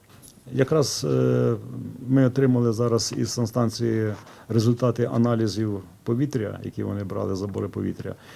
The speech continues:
Е, значить, два моменти. Перший момент, е, що тут написано: отруйних речовин в повітрі немає. І друге, це безумовно, що вміст сажі, яка є в повітрі, вона сьогодні є з перевищенням. З перевищенням приблизно в п'ять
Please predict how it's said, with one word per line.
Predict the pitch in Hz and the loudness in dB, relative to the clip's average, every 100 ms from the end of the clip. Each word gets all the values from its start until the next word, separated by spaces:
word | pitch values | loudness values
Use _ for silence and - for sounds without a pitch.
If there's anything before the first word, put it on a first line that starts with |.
| - - 98 | -20 -14 -6
Е, | 98 98 | -2 -2
значить, | 104 117 | -2 -4
два | 110 | 2
моменти. | 127 123 104 90 98 | 4 4 2 -2 -2
Перший | 117 110 | -2 -2
момент, | 110 98 95 98 - | -4 -4 -6 -8 -6
е, | 104 | -6
що | 101 120 | -4 -4
тут | 104 | -4
написано: | 98 98 98 - 98 101 | -4 -4 -4 -4 -4 -2
отруйних | 135 139 147 127 110 117 | 0 4 8 8 8 2
речовин | 113 113 117 117 98 | -2 -2 0 0 0
в | 101 | -6
повітрі | - 113 107 104 92 92 | -2 0 0 -2 -4 -4
немає. | 95 120 135 135 131 131 - _ - - - - - | 2 4 4 2 0 -4 -8 _ -20 -20 -20 -20 -10
І | 104 | -6
друге, | 101 123 143 135 135 - - - 110 | 0 4 6 4 0 -8 -20 -20 -14
це | 107 117 | -4 0
безумовно, | 107 104 113 120 127 123 107 | 2 2 4 6 6 4 2
що | - 113 107 104 104 104 104 101 | -4 -2 0 0 0 -2 -4 -6
вміст | 101 101 120 120 - - | -2 8 8 8 0 -10
сажі, | - 147 110 107 - | -4 -2 -2 -4 -6
яка | 113 - | -6 -4
є | 101 101 | -2 -2
в | |
повітрі, | - 110 131 131 117 | -2 -2 -2 -2 -4
вона | 104 113 | -2 -2
сьогодні | 110 104 101 104 101 98 | -4 -4 -4 -4 -4 -4
є | 101 | -2
з | 101 | -4
перевищенням. | - 104 101 98 - - - 98 | -2 -2 0 -2 -4 -12 -14 -14
З | |
перевищенням | - 104 117 - 107 104 98 - - | -6 -2 -2 -2 -4 -4 -6 -8 -16
приблизно | 107 95 110 101 95 | -12 -6 -4 -4 -4
в | 90 | -8
п'ять | - 110 101 | -4 -2 -2